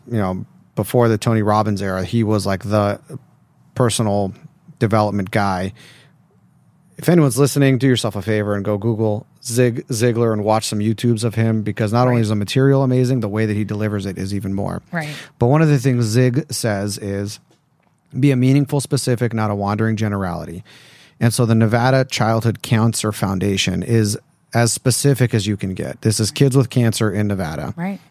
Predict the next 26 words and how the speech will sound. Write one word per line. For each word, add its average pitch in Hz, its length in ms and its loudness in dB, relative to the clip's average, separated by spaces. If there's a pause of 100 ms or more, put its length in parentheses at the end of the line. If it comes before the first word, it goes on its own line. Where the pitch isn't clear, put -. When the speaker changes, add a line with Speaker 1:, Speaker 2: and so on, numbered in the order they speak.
(100)
Speaker 1:
That's 117 240 2
a 120 60 2
meaningful 110 380 2
specific. - 600 -6 (580)
Jewish 143 220 4
Federation, 120 800 0 (720)
you 135 100 4
know, 123 80 4
the 117 100 2
co-, - 220 -2
the 120 100 0
common 151 480 2
cause 98 360 -4
is 98 160 -6
Jewish, 95 640 -2
but 110 260 -2 (200)
when 117 180 0
someone 139 300 2
gives 120 360 2
you 120 160 2
money, 110 580 2 (300)
it 127 160 2
can 123 160 2
go 117 460 0
to 104 520 -4
a, 113 140 -2